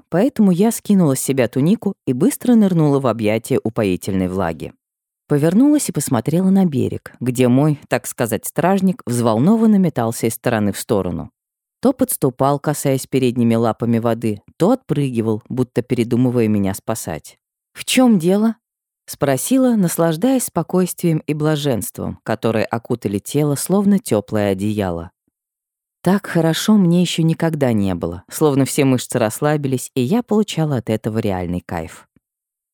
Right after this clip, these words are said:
Вообще, я с детства боялась воды и плавать практически не умею, но в данный момент страх отсутствовал,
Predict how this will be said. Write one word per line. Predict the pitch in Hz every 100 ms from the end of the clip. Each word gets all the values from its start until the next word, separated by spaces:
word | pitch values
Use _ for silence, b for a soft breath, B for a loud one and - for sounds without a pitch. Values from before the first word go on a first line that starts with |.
| _
Вообще, | 151 160 165 - 196
я | 190
с | 180
детства | 170 190 - 127
боялась | 117 123 123 113 110
воды | 127 127 147
и | 156 143
плавать | 156 196 180 -
практически | 127 127 - 180 170 - 165
не | 165
умею, | 180 175 135 104 -
но | - 135
в | 127
данный | 123 170 196
момент | 170 135 117 107 -
страх | - 190 -
отсутствовал, | 190 - 165 - - 92 -